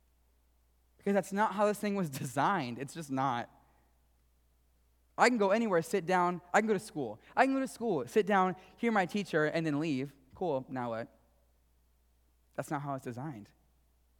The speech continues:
This is an everyday thing with each other because God has designed each of us, Christians, with a unique set of giftings that complement each other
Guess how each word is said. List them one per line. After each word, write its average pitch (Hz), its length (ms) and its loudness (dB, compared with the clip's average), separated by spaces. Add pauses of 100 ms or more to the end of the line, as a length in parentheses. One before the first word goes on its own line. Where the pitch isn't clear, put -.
(580)
This 156 160 -6
is 147 40 -12
an 143 140 -2 (140)
everyday 151 1160 -2 (180)
thing 131 420 -4 (400)
with 151 300 0 (140)
each 147 220 -6
other 147 200 -4
because 135 320 -4 (100)
God 151 240 0
has 156 180 -2
designed 143 600 -2
each 175 260 -6
of 131 120 -4
us, 135 280 -2
Christians, 147 640 -8 (960)
with 160 160 0
a 160 60 -2
unique 151 460 -2
set 180 200 -2
of 131 180 -4
giftings 202 760 -6 (760)
that 143 280 0
complement 175 540 0
each 190 200 -6
other 214 360 0